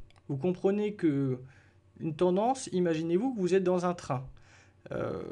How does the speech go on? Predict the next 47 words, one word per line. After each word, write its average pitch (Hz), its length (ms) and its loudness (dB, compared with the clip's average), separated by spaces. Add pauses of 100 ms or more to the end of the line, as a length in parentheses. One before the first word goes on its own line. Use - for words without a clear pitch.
(140)
l'intérêt 196 520 2
de 151 80 4
monter 190 400 0
dans 160 140 0
le 156 80 -4
train 185 240 -4
pour 135 180 -10
suivre - 500 -6 (100)
la 120 140 -4
tendance, 180 540 -6 (320)
c'est 160 140 0
d'être 151 180 2
sûr 240 240 -6
qu'il 175 140 0
n'arrive 147 260 0
pas - 80 -2
en 165 140 0
gare 180 200 2
d'ici 170 300 -6
quelques 160 380 2
instants. 143 420 -8 (340)
Monter 160 280 0
dans 170 100 2
le 165 80 -2
train - 180 -2
alors 131 200 0
que 135 60 -8
la 131 100 0
tendance 143 320 -4
est 123 60 -4
terminée, 135 400 -2
ça 180 120 -8
serait 143 200 -4
vraiment 147 300 -2
dommage. 123 440 -6 (540)
Donc, 131 200 -6
euh, 123 60 -2
lorsqu'on 143 320 -4
a 131 80 -2
créé 156 240 -4
le 143 120 2
W 131 420 0
T - 180 -8
I, 247 300 -2 (280)
W 139 360 0
T 131 120 -4
I, 196 300 -4